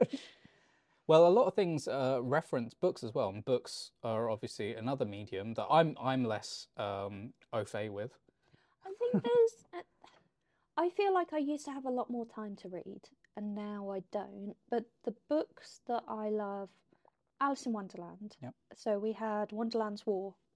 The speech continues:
Speaker 2: come out a couple of years
Speaker 1: Yeah.
Speaker 2: ago now, but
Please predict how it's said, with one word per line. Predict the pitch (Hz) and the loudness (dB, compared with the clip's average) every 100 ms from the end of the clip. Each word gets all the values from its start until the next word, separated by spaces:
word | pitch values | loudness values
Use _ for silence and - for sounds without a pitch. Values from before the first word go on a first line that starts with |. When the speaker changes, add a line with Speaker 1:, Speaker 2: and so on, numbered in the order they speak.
| _ | _
Speaker 2:
come | - 208 | -8 -8
out | 190 202 _ _ - | -8 -10 _ _ -18
a | |
couple | - 320 494 453 453 | -8 -8 -2 2 2
of | 262 | 2
years | 330 440 | 0 -2
Speaker 1:
Yeah. | - 190 175 | 0 2 2
Speaker 2:
ago | 160 180 - _ _ _ 220 | 0 -4 -14 _ _ _ -10
now, | 208 185 170 170 _ _ _ _ - | -8 -10 -12 -14 _ _ _ _ 0
but | 247 214 202 | 2 2 -2